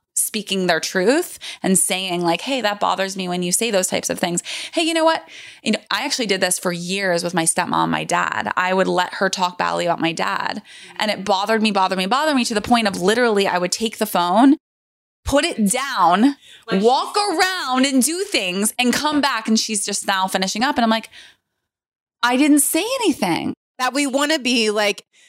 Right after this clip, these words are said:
Speaker 2: "This person is so this," or, "I can't believe they do this." But
Speaker 1: How
Speaker 2: then
Speaker 1: does
Speaker 2: it's
Speaker 1: she know that there's a bound?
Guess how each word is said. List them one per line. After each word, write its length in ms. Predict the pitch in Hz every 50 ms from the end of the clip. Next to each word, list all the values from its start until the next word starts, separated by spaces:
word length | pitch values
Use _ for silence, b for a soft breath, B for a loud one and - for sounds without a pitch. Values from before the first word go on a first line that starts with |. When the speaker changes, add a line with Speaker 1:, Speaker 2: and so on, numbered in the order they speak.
| b b b _ _ _ _ _ _ -
Speaker 2:
"This 280 | 202 262 302 339 - -
person 460 | - 247 226 220 208 - 220 208 202
is 120 | 202 190
so 260 | - - 220 202 202
this," 520 | 190 196 214 269 269 262 226 196 185 180 -
or, 80 | 214
"I 80 | 220 233
can't 220 | 226 277 254 226
believe 280 | - 220 208 208 202 185
they 160 | 214 220 226 202
do 120 | 220 220
this." 340 | 202 233 240 226 226 - - -
But 120 | 214 202
Speaker 1:
How 120 | - 226 220
Speaker 2:
then 60 | 226
Speaker 1:
does 80 | 226 311
Speaker 2:
it's 80 | 302 -
Speaker 1:
she 160 | - 294 269
know 160 | 277 277 277
that 80 | 277 254
there's 180 | 277 269 262
a 40 | 269
bound? 180 | 233 277 330